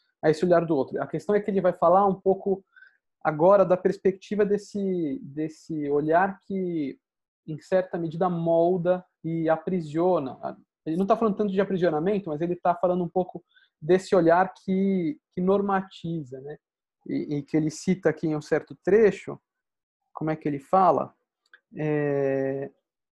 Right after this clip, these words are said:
de, de empurrar a sociabilidade na criança, né? De, é, de empanturrá-la de sociabilidade, né? E ele fala assim, né?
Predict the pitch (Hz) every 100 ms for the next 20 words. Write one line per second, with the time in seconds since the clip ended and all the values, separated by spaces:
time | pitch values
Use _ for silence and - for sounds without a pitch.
0 | _ _ _ _ _ _ _ _ _ _
1 | _ _ _ 160 151 165 160 151 139 -
2 | 151 160 208 214 - 202 - 180 202 196
3 | 208 202 190 185 180 156 147 135 131 135
4 | 131 139 131 - 131 143 135 147 _ _
5 | _ _ _ - - _ _ _ _ _
6 | 139 147 147 135 135 160 170 165 208 208
7 | 208 - 170 190 208 208 - 160 - 175
8 | 180 160 160 - 123 - _ _ 139 143
9 | - - 156 156 165 170 175 - 135 131
10 | 147